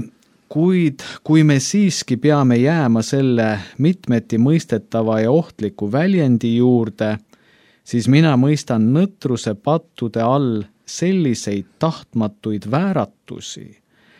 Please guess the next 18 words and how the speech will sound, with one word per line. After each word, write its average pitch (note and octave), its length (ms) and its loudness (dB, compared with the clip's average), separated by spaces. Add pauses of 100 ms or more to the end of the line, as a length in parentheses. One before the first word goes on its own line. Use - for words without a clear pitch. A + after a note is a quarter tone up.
(240)
nagu A#2+ 500 2
millegi A#2+ 800 2
uskumine B2+ 960 0
tõesena, A#2 920 0 (300)
mis C3 180 -6
tegelikult A2+ 640 -2
osutub A2 540 -4
vääraks, G#2+ 800 -6 (880)
või F#3 320 4
oma D3+ 240 2
ligivese A2 960 -2
haavamine A#2 920 0 (240)
ilma C#3 420 0
enda A#2+ 280 0
teadmata A2 1000 -6 (760)
või A2+ 120 -6
seda G#2+ 220 -6
kavatsemata, A#2+ 1080 -4